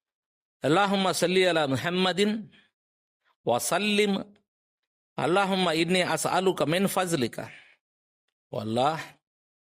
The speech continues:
దయా మరియు శాంతిని కురిపించు ముహమ్మద్ సల్లల్లాహు అలైహి వసల్లం గారి మీద. ఓ అల్లాహ్,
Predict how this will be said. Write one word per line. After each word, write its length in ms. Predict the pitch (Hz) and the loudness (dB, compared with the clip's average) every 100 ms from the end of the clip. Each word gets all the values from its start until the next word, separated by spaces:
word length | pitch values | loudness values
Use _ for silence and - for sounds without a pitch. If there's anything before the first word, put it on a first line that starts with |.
| _ _ _ _ _ _ - | _ _ _ _ _ _ -6
దయా 680 | 120 127 160 175 175 - - _ _ _ - | 0 2 4 2 -2 -10 -16 _ _ _ -8
మరియు 380 | 135 139 170 160 | -4 0 2 2
శాంతిని 580 | - 147 165 156 151 | 2 0 -2 -2 -2
కురిపించు 600 | 147 147 143 147 120 - - _ - | 0 -2 0 -2 -2 -8 -16 _ -14
ముహమ్మద్ 440 | 113 160 156 156 139 | -8 -4 0 0 0
సల్లల్లాహు 560 | 139 135 135 147 147 | -2 0 0 2 2
అలైహి 160 | 135 135 | 2 0
వసల్లం 420 | - 135 131 123 | 0 -2 0 0
గారి 180 | 127 127 | 0 2
మీద. 240 | 151 165 180 214 - _ _ _ _ _ _ _ _ _ - | 2 2 0 -2 -14 _ _ _ _ _ _ _ _ _ -6
ఓ 120 | 110 | -2
అల్లాహ్, 460 | 117 131 170 170 | 2 2 2 0